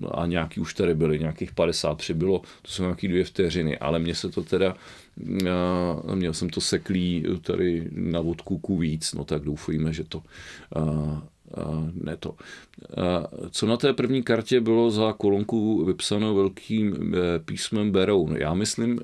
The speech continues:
že to, eh, byla, mm,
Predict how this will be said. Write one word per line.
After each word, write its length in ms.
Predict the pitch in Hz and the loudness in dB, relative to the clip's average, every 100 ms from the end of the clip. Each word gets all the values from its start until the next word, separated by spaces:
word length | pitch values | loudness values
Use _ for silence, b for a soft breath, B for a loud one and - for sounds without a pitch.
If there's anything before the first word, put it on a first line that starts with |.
| - | -6
že 280 | 82 90 95 _ | -2 0 -2 _
to, 300 | - 117 117 B B B - | 0 2 0 B B B -4
eh, 40 | 87 87 87 85 78 | -2 0 2 0 -2
byla, 760 | 80 82 95 98 101 110 110 - | -6 -4 2 4 4 4 0 -2
mm, 340 | 85 87 90 | -2 0 0